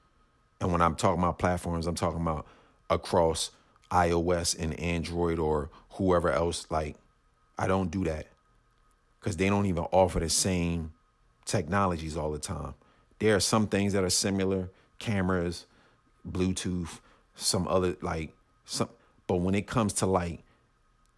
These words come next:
the nitty gritty and how robust Swift and, and Apple products and, and, and the language is on their devices, I, you only develop in one place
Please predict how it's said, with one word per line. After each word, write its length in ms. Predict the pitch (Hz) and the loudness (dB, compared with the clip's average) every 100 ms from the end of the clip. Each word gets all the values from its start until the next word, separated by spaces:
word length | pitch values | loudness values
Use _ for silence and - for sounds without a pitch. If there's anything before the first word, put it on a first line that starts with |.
| _ - | _ -2
the 80 | |
nitty 400 | 101 101 98 80 | 2 2 2 0
gritty 520 | 73 85 101 123 139 131 _ _ _ - | -4 2 2 2 0 -6 _ _ _ -8
and 100 | 92 | -6
how 640 | 82 - 101 101 87 85 - _ _ _ _ _ _ _ _ _ _ _ _ _ _ _ _ _ - | -6 -4 2 2 2 -4 -12 _ _ _ _ _ _ _ _ _ _ _ _ _ _ _ _ _ -2
robust 920 | 107 101 85 92 113 107 82 - - _ _ _ - | 2 2 0 0 0 2 0 -2 -4 _ _ _ -8
Swift 720 | - - 95 117 117 - - _ _ - | -6 -2 0 0 -2 -10 -18 _ _ -8
and, 280 | 90 85 - | -4 -4 -6
and 220 | 90 87 - | -6 -6 -4
Apple 320 | 107 110 101 | -4 -2 -4
products 560 | - 117 107 107 107 | -2 -2 -2 -4 -6
and, 300 | - 87 85 - | -8 -6 -6 -6
and, 180 | 92 - | -6 -4
and 160 | 90 82 | -4 -2
the 100 | 82 | 2
language 640 | 95 120 110 76 - - _ _ _ - | 4 4 4 0 -6 -12 _ _ _ -4
is 460 | 107 120 143 - - _ _ _ _ - | 2 2 2 -2 -8 _ _ _ _ -4
on 140 | 101 | 0
their 120 | 104 95 | 2 0
devices, 760 | 90 98 120 135 147 143 - - _ - | 0 -2 -2 -2 -4 -4 -8 -16 _ -6
I, 200 | 104 95 - _ | -2 -2 -8 _
you 180 | 92 113 | 0 2
only 140 | 110 95 | 4 2
develop 440 | 82 87 98 82 | 0 0 0 0
in 140 | 85 | -4
one 180 | 85 85 | -4 -4
place 520 | 80 87 73 - - | -4 -6 -6 -10 -16